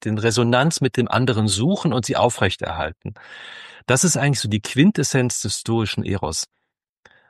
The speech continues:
Ja, und wenn du dir das als Fähigkeit mal überlegst, ne, dass also die Liebe im Prinzip die Bindungsfähigkeit ist,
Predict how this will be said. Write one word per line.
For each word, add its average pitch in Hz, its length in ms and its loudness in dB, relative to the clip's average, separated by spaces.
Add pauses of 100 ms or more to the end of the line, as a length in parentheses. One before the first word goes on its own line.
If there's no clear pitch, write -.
(120)
Ja, 101 140 2
und 113 140 0
wenn 120 120 4
du 120 80 4
dir 120 120 4
das 143 220 4
als - 160 -2
Fähigkeit 151 480 0
mal 104 100 0
überlegst, 92 480 0
ne, 123 120 0
dass 120 180 -2
also 98 160 -2
die 95 160 -2
Liebe 151 400 2
im 151 160 0
Prinzip 123 500 -2
die 104 80 -2
Bindungsfähigkeit 110 1300 2
ist, - 320 -6